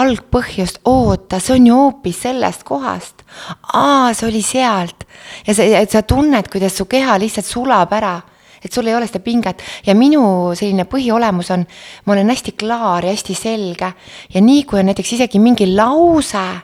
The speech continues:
mida ta ütleb, mis tekitab minus, siis ma kohe ütlen, panen käe,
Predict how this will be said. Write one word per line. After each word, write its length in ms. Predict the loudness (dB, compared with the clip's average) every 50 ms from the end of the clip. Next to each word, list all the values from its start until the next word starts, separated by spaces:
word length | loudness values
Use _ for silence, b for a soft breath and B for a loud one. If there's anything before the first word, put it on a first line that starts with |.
| _ b b b b b b b
mida 200 | -2 0 0 0 0
ta 140 | 0 0
ütleb, 640 | 0 0 -2 -4 -8 _ _ -14 -12 -10 -10 -10 -10 -12 B B B B B B
mis 120 | -6 -6 -4
tekitab 560 | -2 -4 -4 -4 -6 -8 -6 -4 -4 -2 0
minus, 340 | 0 2 2 2 0 -2 -6 B B B
siis 140 | B -2 -2
ma 80 | 0
kohe 240 | 0 0 2 2 2 2
ütlen, 240 | 0 -2 -6 -6 -4
panen 260 | -4 -4 -4 -4 -2
käe, 220 | -2 -2 -2 -2